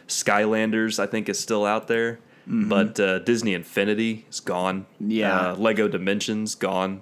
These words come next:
Speaker 1: Like, all
Speaker 2: Mm.
Speaker 1: these other properties that have tried this. Um, but they have kind of put in their o-, <clears throat> they have kind of put their own unique twist on it. And, uh, this is what's interesting to me because I'm like,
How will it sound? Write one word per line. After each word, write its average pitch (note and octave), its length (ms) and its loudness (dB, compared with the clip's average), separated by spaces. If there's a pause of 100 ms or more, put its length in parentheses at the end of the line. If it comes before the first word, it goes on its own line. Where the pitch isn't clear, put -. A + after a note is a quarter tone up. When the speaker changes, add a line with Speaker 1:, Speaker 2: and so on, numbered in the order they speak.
(140)
Speaker 1:
Like, F#2+ 180 0
all A2 200 4
Speaker 2:
Mm. - 20 6
Speaker 1:
these G#2 160 2
other G#2+ 220 2
properties G2+ 540 0
that F#2 80 -2
have D#2+ 120 -8
tried G2 380 0
this. - 340 -8 (540)
Um, F#2 360 2 (200)
but C#3 200 2
they D#3+ 140 2
have E3 460 -2
kind D#3+ 180 0
of D3+ 100 -4
put D#3 140 2
in C#3+ 60 -4
their C3 160 2
o-, C3+ 220 0 (100)
<clears throat> - 100 -20
they C#3+ 380 0
have B2+ 140 0
kind B2 120 0
of A2 80 -2
put - 120 -2
their G#2+ 120 2
own G#2+ 140 0
unique G2 260 -4
twist G#2+ 400 -2
on C3+ 160 0
it. D3 160 -6 (600)
And, G2+ 380 0
uh, F#2+ 200 2
this D#3+ 220 2
is C#3 140 2
what's C3+ 220 2
interesting A#2+ 420 -2
to A2+ 80 -6
me F#2+ 260 -6
because G#2+ 300 -2
I'm B2 140 2
like, A2+ 400 0